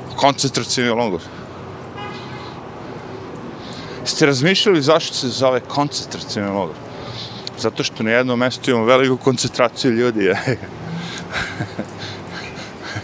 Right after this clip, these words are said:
Nema druge. I šta, znači sad u Australiji, ono, ja vozim automobil, on me zaustavi,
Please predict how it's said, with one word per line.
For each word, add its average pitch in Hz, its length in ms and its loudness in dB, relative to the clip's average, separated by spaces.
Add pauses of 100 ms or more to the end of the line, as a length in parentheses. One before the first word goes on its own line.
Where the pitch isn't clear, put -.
(1400)
Nema 113 300 8
druge. 127 300 4 (1900)
I 131 100 6
šta, 139 280 6
znači 101 240 2
sad 110 180 4
u 110 40 8
Australiji, 117 600 6
ono, 113 160 4
ja 110 120 6
vozim 110 320 6
automobil, 107 580 2
on 113 100 2
me 104 80 0
zaustavi, 95 440 -2